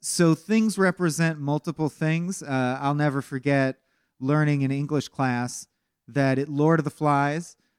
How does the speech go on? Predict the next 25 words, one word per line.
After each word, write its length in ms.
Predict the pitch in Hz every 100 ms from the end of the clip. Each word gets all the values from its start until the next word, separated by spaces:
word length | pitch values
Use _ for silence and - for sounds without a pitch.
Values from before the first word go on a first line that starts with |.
| _
uh, 340 | 135 127 127 131 -
Piggy 420 | 185 165 151 147
and 140 | 135 131
Simon 400 | 147 139 135 131
or 100 | 127
whatever, 400 | 127 123 120 113
they 160 | 143
can 160 | 156 156
represent 520 | 151 - 135 147 139
Jesus 440 | 123 135 127 131
and 100 | 127
Judas, 380 | 113 123 135 147
but 180 | - 131
they 100 | 139
can 140 | 143
also 400 | 123 127 165 -
represent 600 | 131 117 - 113 120 117
the 60 | 127
id 280 | 143 127 123
and 140 | 117
the 120 | 113
ego 300 | 123 123 123
and 80 | 113
the 60 | 113
superego. 640 | - 151 131 123 123 120